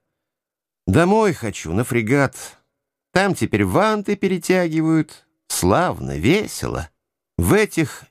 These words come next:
немногих словах высказался моряк.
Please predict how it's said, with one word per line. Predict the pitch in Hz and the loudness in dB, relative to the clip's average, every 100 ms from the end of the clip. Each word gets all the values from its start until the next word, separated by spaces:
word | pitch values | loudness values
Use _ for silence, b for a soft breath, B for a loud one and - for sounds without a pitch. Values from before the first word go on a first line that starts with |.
| - | 0
немногих | 107 139 214 185 127 | 2 4 2 0 -2
словах | - 110 117 180 190 - _ _ _ _ _ _ | -2 0 0 2 -2 -4 _ _ _ _ _ _
высказался | - 202 247 - 175 175 - 143 | 0 2 2 -2 0 0 2 2
моряк. | 117 95 98 - - - | 2 2 0 -2 -12 -20